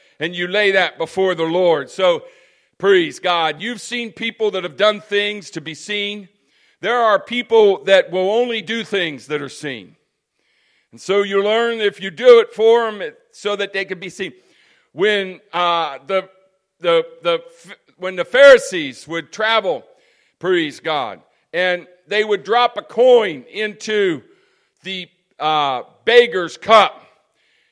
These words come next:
he would shake that cup. Sometimes he would s-, play some kind of thing sh-, uh, rattle, the noisiest, the loudest,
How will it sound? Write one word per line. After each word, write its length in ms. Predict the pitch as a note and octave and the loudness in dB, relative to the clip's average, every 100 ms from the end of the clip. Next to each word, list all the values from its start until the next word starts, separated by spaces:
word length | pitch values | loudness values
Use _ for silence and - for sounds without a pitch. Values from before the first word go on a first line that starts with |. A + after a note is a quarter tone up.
| - | -12
he 160 | A3+ | -10
would 200 | G#3 F#3 | -8 -10
shake 400 | - A#3 B3 B3 | -4 2 2 2
that 280 | A#3+ A3+ - | -2 -2 -4
cup. 460 | - A3+ G3 - - | -4 -2 -2 -4 -18
Sometimes 720 | - A3+ A3+ B3 B3 A#3+ - | -8 -8 -6 -4 -2 -2 -6
he 140 | A#3+ | -12
would 200 | A3+ G3+ - | -8 -8 -10
s-, 320 | _ - - _ | _ -20 -20 _
play 420 | - A3 A#3 A3 | -6 0 2 2
some 300 | G#3 - A3+ | 0 -8 -8
kind 500 | A3 - G#3+ A3 G#3 | -8 -6 -2 -2 -2
of 160 | F3+ - _ _ _ _ _ | -6 -6 _ _ _ _ _
thing 360 | - G#3+ G3 D3 | -2 0 0 -4
sh-, 280 | - - - | -12 -14 -8
uh, 260 | E3 D3 D#3 | -6 -6 -10
rattle, 500 | D#3 G#3+ A3+ G3+ E3 | -6 0 2 2 0
the 140 | D#3 | -4
noisiest, 800 | D#3+ F3+ A3 A#3+ A#3+ G3+ G#3 - | -6 0 6 6 4 -4 -8 -8
the 120 | F#3 F#3 | -6 0
loudest, 640 | G3 G3+ E3+ B2 - - | 2 2 0 -4 -12 -20